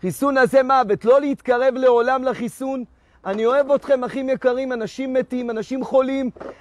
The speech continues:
אנשים מקבלים כל מיני התקפים, מגיעים לבתי חולים במצב קשה מאוד. לא להתקרב, אני מתחנן אליכם, אני רואה את זה בעיניים.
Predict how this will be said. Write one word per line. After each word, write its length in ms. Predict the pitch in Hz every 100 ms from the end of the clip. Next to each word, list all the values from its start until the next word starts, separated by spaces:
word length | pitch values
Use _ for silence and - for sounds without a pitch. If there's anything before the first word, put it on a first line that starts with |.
| -
אנשים 360 | 208 226 - 269
מקבלים 460 | 262 254 220 269 220
כל 240 | 269 269
מיני 220 | 262 254
התקפים, 800 | 269 - - 247 - 277 269 233
מגיעים 340 | 196 196 262 262
לבתי 320 | 240 247 254
חולים 260 | 233 247 254
במצב 380 | 220 214 254 -
קשה 260 | 233 247
מאוד. 380 | 240 240 233 151 - _ _ _
לא 260 | 165 220 269
להתקרב, 460 | 277 247 277 269 233
אני 120 | 214
מתחנן 520 | 202 - 220 262 302
אליכם, 440 | 294 262 254 196 135 -
אני 160 | 202 240
רואה 140 | 262
את 80 | 247
זה 80 | 277
בעיניים. 600 | 269 262 294 294 220